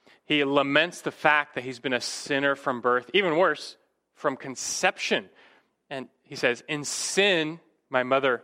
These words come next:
conceived me." This has nothing to do with his mother's sin, the, the circumstances of his conception. The whole context before and after is David's sin,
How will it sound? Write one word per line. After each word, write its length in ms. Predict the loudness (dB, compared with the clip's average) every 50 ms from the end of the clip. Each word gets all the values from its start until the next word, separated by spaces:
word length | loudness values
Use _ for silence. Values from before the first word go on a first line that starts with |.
| -10 _
conceived 560 | -18 -14 -14 -12 -10 -10 -6 -4 -4 -4 -6 -6
me." 220 | -8 -8 -8 -10 _ -20 -20 -20 _ _ _ _ _
This 140 | -8 -4 0
has 180 | 0 0 0 0
nothing 460 | -2 0 2 2 2 2 0 -2 0
to 80 | 2
do 100 | 2 2
with 120 | 2 2 0
his 200 | -4 -8 -6 -6
mother's 640 | -8 -4 0 4 4 4 4 4 2 0 0 -2
sin, 600 | -6 -8 -10 -12 -10 -4 0 0 0 0 0 -2 -2
the, 180 | -2 -2 -2 -4
the 100 | -10 -10
circumstances 760 | -4 0 0 0 0 -2 -6 -2 -2 -2 -2 -2 -10 -10 -8 -2
of 240 | 0 2 2 2 2
his 240 | 0 -2 -2 -2 -2
conception. 640 | -6 -8 -8 -4 -2 -2 -2 -2 -4 -6 -6 -6 -6 _ -20 -20 -20 -20 -20 _ -2
The 80 | 2
whole 180 | 4 4 4 4
context 480 | 2 0 0 0 2 0 0 0 -2 -12
before 280 | -10 -4 0 0 2
and 80 | 2 2
after 360 | 2 0 0 -2 -4 -4 -4
is 220 | -4 -4 -6 -8
David's 760 | -12 -18 -18 -10 -6 -2 0 0 2 0 -2 -2 -4 -10 -14 -14 -12
sin, 520 | -12 -10 -6 -4 -4 -4 -6 -8 -10 -14